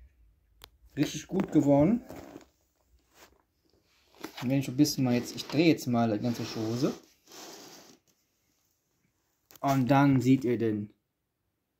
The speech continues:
richtig, wow, das sieht richtig geil aus. Fehlen weg, fehlen echt noch die Fledermäuse. Und wenn man jetzt so jetzt sieht, in jeden Ecken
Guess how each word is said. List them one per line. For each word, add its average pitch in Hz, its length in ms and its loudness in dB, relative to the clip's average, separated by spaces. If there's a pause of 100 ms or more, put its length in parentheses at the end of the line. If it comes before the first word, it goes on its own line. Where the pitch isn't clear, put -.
(360)
richtig, 113 760 -4 (560)
wow, 123 440 2
das 135 220 -6
sieht 151 240 2
richtig 170 400 -2
geil 127 220 0
aus. 113 80 -4
Fehlen 185 320 4
weg, 214 500 -4 (100)
fehlen 196 460 0
echt 208 260 -4
noch 202 140 -6
die 151 100 4
Fledermäuse. 117 840 2 (1800)
Und 147 120 2
wenn 185 100 6
man 202 100 6
jetzt 196 80 0
so 180 60 6
jetzt 170 480 0
sieht, 196 220 -6
in 151 180 4
jeden 202 380 0
Ecken 170 440 2